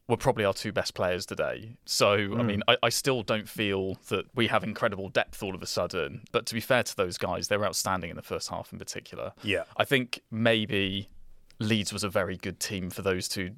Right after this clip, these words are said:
Speaker 1: in particular to be playing against. But I felt somewhat confident going into this, you know, especially with the way that Kulusevski's been slotting in, and our defence seems a little bit better as long as people aren't crossing in, which seems to be Leeds' game plan at the start.
Speaker 2: Yeah.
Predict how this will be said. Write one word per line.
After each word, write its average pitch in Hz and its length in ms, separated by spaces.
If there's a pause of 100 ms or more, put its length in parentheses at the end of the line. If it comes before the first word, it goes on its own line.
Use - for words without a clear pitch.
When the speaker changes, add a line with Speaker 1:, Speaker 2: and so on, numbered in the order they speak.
Speaker 1:
in - 120
particular - 480
to - 100
be 98 80
playing 95 300
against. 101 520 (120)
But - 400
I 160 100
felt - 220
somewhat 110 460 (200)
confident 104 440
going 98 200
into 95 260
this, 85 320
you 104 80
know, 92 100
especially 110 440
with 101 140
the 101 80
way 95 160
that - 120
Kulusevski's - 580
been 95 160
slotting 98 440
in, 95 240
and 95 100
our 90 80
defence - 360
seems 95 280
a 131 80
little 120 220
bit 110 120
better 101 200
as 95 100
long 104 160
as 98 80
people 107 220
aren't 95 160
crossing 98 320
in, 87 320 (160)
which 95 180
seems 110 200
to - 40
be 104 240
Leeds' 101 360
game 92 300
plan 95 220
at - 80
the - 60
start. - 580 (300)
Speaker 2:
Yeah. 92 240